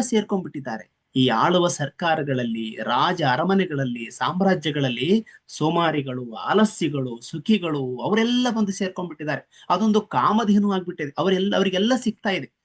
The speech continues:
ಎಲ್ಲವನ್ನ ಪಡ್ಕೊಳ್ತಾ ಇದ್ದಾರೆ. ಈ ನೃ-, ನೋಡಿ ಮುಂದಿನ ಸಾಲು ಗಮನಿಸ್ಬೇಕು. "ನೃಪ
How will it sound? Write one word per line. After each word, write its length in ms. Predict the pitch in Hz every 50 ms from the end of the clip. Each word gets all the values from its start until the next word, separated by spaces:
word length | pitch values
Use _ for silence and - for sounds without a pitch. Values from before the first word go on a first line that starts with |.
| _ _ -
ಎಲ್ಲವನ್ನ 520 | 147 135 147 170 196 220 240 226 240 233 233
ಪಡ್ಕೊಳ್ತಾ 460 | 220 220 196 196 - 208 196 196 190
ಇದ್ದಾರೆ. 340 | 180 170 170 160 147 - - _ _ _ - - _ _
ಈ 200 | 147 147 151 151
ನೃ-, 280 | 147 139 135 165 185 180
ನೋಡಿ 240 | 190 196 180 135 131
ಮುಂದಿನ 260 | 143 160 165 190 196
ಸಾಲು 200 | 190 196 175 151
ಗಮನಿಸ್ಬೇಕು. 800 | 151 - 180 190 185 - 180 143 - - 135 160 190 226 - _ _ _ _ _ _ _ _ _ _ -
"ನೃಪ 340 | 131 123 143 175 180 180 -